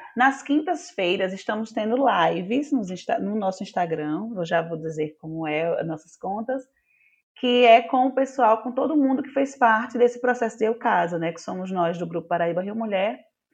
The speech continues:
mais alguns convidados, na dramaturgia, nas plataformas digitais aí que, que mexem, né? Que conduzem ali, que organizam a plataforma Zoom, que é a que a gente usa. Então, se alguém tiver interesse de assistir, de estar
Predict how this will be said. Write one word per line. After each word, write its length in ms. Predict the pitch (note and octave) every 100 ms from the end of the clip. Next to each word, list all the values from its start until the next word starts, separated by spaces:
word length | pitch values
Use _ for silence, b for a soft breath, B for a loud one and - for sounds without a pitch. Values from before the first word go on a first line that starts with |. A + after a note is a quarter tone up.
| _
mais 200 | G#3 G#3
alguns 300 | A3 G#3 A3
convidados, 560 | - A3+ A#3+ A3+ G3 F3+
na 80 | F3
dramaturgia, 1120 | F3+ F3 F3 A#3+ A#3+ F#3 F#3 G3 G3 F#3 E3+
nas 480 | E3+ E3+ E3+ E3
plataformas 760 | - E3 E3 F#3+ - F#3 F3 F3
digitais 720 | E3+ F3 G3+ F3 E3+ F3 E3
aí 160 | E3 D#3
que, 140 | F3+ - _
que 80 | G#3
mexem, 640 | F#3+ F3 G3 G3+ G#3 F#3
né? 120 | F3+
Que 120 | G3
conduzem 520 | - G3+ F#3 E3+ E3+ F3
ali, 160 | E3+
que 120 | -
organizam 520 | E3 F3+ F3 D#3+ E3 E3 b b b
a 80 | -
plataforma 560 | F#3 F3 F3+ F#3 F#3+ F#3+
Zoom, 440 | E3+ E3+ F#3 A3
que 120 | A3+
é 20 |
a 60 | E3+
que 60 | E3+
a 40 |
gente 280 | E3+ E3 E3+
usa. 360 | E3+ F3 G#3 C4 _ _ _ _ b b b b b
Então, 1000 | A3 A3+ A3+ A3+ A#3 A#3+ C4 C4 C4 D4+
se 480 | A#3 - - G#3 G#3
alguém 360 | G#3 F#3+ F#3+ G3+
tiver 200 | G#3 F#3
interesse 400 | F#3 F#3 F3 F3+
de 100 | F3
assistir, 720 | F3 F#3+ - - G3 A3+ A3
de 160 | F#3 F#3+
estar 600 | F#3+ F#3+ F3+ F#3 F#3